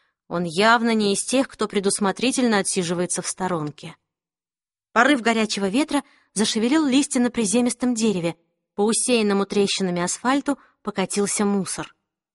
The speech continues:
Полная безлюдность местности удивляла Клэри. На улицах Манхэттена даже в четыре утра есть прохожие, а тут... Стоявшие вдоль переулка фонари не работали, кроме одного, самого ближнего к отелю.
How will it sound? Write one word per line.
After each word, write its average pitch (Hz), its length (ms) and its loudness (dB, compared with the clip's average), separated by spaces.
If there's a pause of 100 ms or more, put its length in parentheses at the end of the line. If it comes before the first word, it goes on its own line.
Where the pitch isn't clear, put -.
(260)
Полная 285 420 4
безлюдность 240 680 0
местности 247 600 -2 (280)
удивляла 226 560 0
Клэри. 160 480 -8 (400)
На 185 160 2
улицах 214 400 0
Манхэттена 208 560 0
даже 208 260 2
в - 60 -12
четыре 233 360 -2
утра 220 260 2
есть 233 280 -2
прохожие, 165 640 -4 (280)
а 160 100 -4
тут... - 440 -14 (840)
Стоявшие 240 640 -2
вдоль 233 220 0
переулка 240 440 -2
фонари 226 380 -2
не 269 140 0
работали, 190 580 -6 (340)
кроме 294 320 2
одного, 262 420 0 (280)
самого 254 420 2
ближнего 208 460 0
к - 80 -12
отелю. 156 480 -8